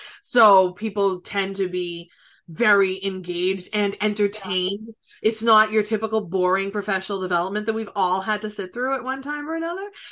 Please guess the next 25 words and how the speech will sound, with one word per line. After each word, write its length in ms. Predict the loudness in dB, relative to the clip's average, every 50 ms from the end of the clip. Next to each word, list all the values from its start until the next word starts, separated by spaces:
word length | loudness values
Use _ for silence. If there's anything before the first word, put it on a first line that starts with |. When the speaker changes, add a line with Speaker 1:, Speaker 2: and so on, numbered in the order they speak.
| -16 -6 0
Speaker 1:
Um, 400 | 4 6 6 6 6 4 2 0
it's 160 | -2 -2 -2
very, 360 | 0 0 0 0 0 0 -2
it's 200 | -2 -2 -2 -2
very 240 | 0 0 0 0 0
different. 500 | 0 -2 -2 -4 -2 -4 -6 -6 -4 -6
And 160 | -6 -6 -2
that's 240 | 0 2 0 0 -2
kind 280 | -8 -10 -8 -6 -6 -6
of, 200 | -6 -8 -8 -12 _ _ -14
that's 420 | -8 -6 -4 -4 -6 -6 -12 -16
me 480 | -14 -10 -8 -6 -6 -4 -6 -6 -8 -10
and 340 | -10 -10 -8 -8 -8 -10 -10 -14 _ -20 _ -6
what 160 | -4 -4 0 2
I 200 | 2 2 2 0
bring 240 | -2 -4 -4 -4
to 100 | -6 -8
the 100 | -8 -8
table. 500 | -8 -8 -8 -8 -8 -6 -6 -4 -4 -4
So 280 | -6 -6 -4 -4 -2 -2
it 180 | -4 -6 -10 _
kind 280 | -10 -8 -8 -6 -6
of 40 | -8
has 260 | -8 -6 -6 -6 -8 -8
that 340 | -6 -6 -4 -4 -6 -8